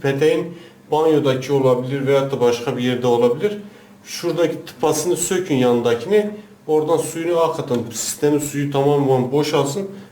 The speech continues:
Ondan sonra kapatırsınız. Kombinizi de kapatır çeker gidersiniz. Geldiğiniz zaman hiçbir şey olmaz. İkinci seçenek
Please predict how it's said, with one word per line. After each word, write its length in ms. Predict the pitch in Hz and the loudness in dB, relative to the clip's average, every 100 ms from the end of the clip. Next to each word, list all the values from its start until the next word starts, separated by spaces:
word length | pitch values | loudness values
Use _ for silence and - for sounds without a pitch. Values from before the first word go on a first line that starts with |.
| - | -12
Ondan 220 | 170 165 160 | -2 2 2
sonra 220 | 160 165 | 0 -2
kapatırsınız. 840 | 175 170 165 147 139 180 196 190 - - - | 0 0 -2 -2 -4 0 0 -2 -10 -20 -10
Kombinizi 540 | - 170 165 160 139 123 | -2 0 2 2 2 2
de 120 | 117 | 0
kapatır 400 | 160 165 170 202 | 0 0 -2 -2
çeker 340 | - 156 165 | -4 -2 -2
gidersiniz. 560 | 160 151 165 180 208 202 | -2 0 0 2 -2 0
Geldiğiniz 420 | 170 170 180 165 | 0 2 2 0
zaman 360 | 131 165 196 196 | 2 2 2 0
hiçbir 180 | - | -4
şey 160 | - 185 | -4 0
olmaz. 340 | 131 110 101 - - - - | 2 2 0 -6 -16 -14 -6
İkinci 380 | 196 226 226 | -2 2 2
seçenek 600 | 220 214 196 - 214 214 | 2 2 2 2 2 2